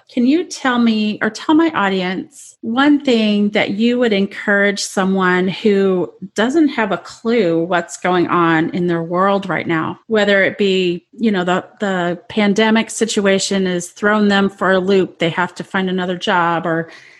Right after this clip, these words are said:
they don't know how they're gonna do homeschool with their kids, or, you know, everything's uncertain.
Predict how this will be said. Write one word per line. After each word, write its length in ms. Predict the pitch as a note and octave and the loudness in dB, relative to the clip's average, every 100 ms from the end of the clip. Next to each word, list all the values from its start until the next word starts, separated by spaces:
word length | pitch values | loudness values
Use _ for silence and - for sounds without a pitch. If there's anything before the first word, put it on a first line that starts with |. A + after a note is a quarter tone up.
| _ - | _ 0
they 140 | G3+ | 0
don't 320 | G#3 G#3+ G#3+ | 2 0 2
know 260 | G3+ G3+ F#3+ | 2 2 0
how 180 | - F#3+ | 0 0
they're 140 | F#3+ | 0
gonna 220 | G3 F#3+ | 0 -2
do 420 | E3+ F3+ F3 F3 - _ _ | -2 -2 -2 -4 -10 _ _
homeschool 640 | - - A3+ A3 - G3 F#3 | -8 0 0 0 -2 0 0
with 140 | F#3 | -2
their 100 | F3 | -4
kids, 600 | F3 - G3+ D#3+ D#3+ - | -6 -2 0 2 -2 -4
or, 220 | F3 D#3+ - | 0 0 0
you 140 | A3 | -2
know, 220 | F#3 D3 - | 0 -2 0
everything's 420 | A3 D4+ D4 B3+ | -2 0 0 2
uncertain. 640 | A#3+ A3+ A3 F#3 D#3 - | 0 0 -2 0 -2 -4